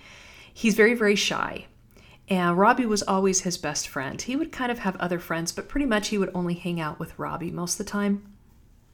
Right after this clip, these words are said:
and be, got very close to Robbie. And they had each other, and for a long time, that's kind of all they had was each other in terms of family, being separated from their family in Scotland and from their, you know, extended family and, and their parents in China.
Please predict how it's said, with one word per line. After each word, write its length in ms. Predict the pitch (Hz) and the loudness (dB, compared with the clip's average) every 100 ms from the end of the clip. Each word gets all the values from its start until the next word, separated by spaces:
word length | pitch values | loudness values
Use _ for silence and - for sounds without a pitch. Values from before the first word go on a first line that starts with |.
| - - - - | -20 -20 -18 -2
and 120 | 190 | 0
be, 320 | 185 175 175 - | 2 0 -2 -6
got 240 | 170 - - | -6 -6 -10
very 220 | 180 170 | -6 -4
close 320 | 165 - 165 - | -4 -6 -6 -6
to 100 | 170 | -6
Robbie. 360 | 170 160 170 | -6 -4 -4
And 120 | 165 | 0
they 60 | 202 | 0
had 180 | 233 254 | 0 -2
each 160 | 247 | 0
other, 260 | 202 175 151 | 0 0 -2
and 160 | 143 170 - - - - | -4 -8 -14 -20 -20 -2
for 140 | 220 | 2
a 40 | |
long 220 | 202 202 202 | 4 4 4
time, 240 | 196 175 | 0 0
that's 200 | 165 165 | 0 -2
kind 180 | 185 175 | -4 -4
of 80 | 156 | -4
all 120 | 147 | -6
they 100 | 147 | -8
had 260 | - 175 | -6 -6
was 180 | 180 165 | -4 -4
each 180 | 165 - | -4 -6
other 200 | 156 147 | -6 -6
in 60 | 147 | -8
terms 280 | 170 156 | -8 -8
of 80 | 147 | -10
family, 540 | - 151 151 147 143 - - - - - - | -8 -6 -4 -6 -8 -12 -20 -20 -20 -20 0
being 180 | 180 165 | 2 4
separated 560 | - 180 180 160 160 | 4 2 2 0 0
from 160 | 156 170 | -2 -2
their 120 | 170 | -2
family 360 | 165 165 165 165 | -2 -4 -4 -6
in 80 | 160 | -6
Scotland 480 | - 170 175 180 | -8 -6 -4 -2
and 160 | 175 165 | -2 -6
from 320 | - 170 170 - - - | -6 -8 -8 -12 -20 -8
their, 220 | 170 139 - | -6 -6 -6
you 80 | |
know, 60 | 156 | -8
extended 360 | 147 - 175 170 | -4 -2 -2 -2
family 320 | 151 160 170 | -4 -2 -4
and, 160 | 165 - | -4 -8
and 160 | 170 160 | -12 -12
their 80 | 160 | -10
parents 440 | - 185 185 175 | -2 0 0 0
in 200 | 160 160 | -6 -6
China. 420 | - 247 277 165 | -4 -2 0 0